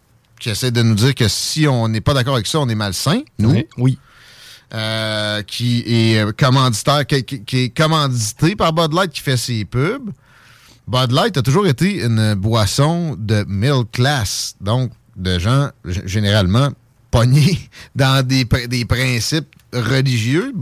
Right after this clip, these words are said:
Speaker 1: Bonne affaire, ça, ça a fait rouler la société pendant <laughs> pas mal longtemps. J'ai hâte de voir, euh, où ça va aller avec l'érosion de ça. Moi, personnellement, je suis pas capable de me, m'enfoncer là-dedans, mais je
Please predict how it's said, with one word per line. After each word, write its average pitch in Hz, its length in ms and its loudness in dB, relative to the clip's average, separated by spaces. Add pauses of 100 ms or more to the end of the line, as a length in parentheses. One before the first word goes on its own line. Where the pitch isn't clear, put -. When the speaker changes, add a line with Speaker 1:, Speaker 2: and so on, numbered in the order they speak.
(340)
Speaker 1:
Bonne 131 280 0
affaire, 190 360 0
ça, 95 520 0
ça 82 380 -2
a 65 60 -6
fait - 260 -6
rouler 117 300 0
la 117 100 2
société - 480 -4
pendant 98 300 0 (240)
<laughs> - 240 -20
pas 113 100 2
mal 135 180 4
longtemps. 131 420 0 (500)
J'ai 107 100 0
hâte 127 120 2
de 131 80 4
voir, 143 320 4
euh, 123 280 2
où 127 120 -6
ça 127 200 0
va 123 140 4
aller 127 260 0 (320)
avec 104 360 -4
l'érosion 131 800 2
de 123 140 0
ça. 214 280 0
Moi, 160 140 -2
personnellement, 135 480 0
je 143 40 2
suis - 80 -4
pas 123 100 0
capable 123 320 -2
de 117 120 2
me, 101 600 2
m'enfoncer 110 680 0
là-dedans, 117 320 -2
mais 107 120 -8
je - 100 -18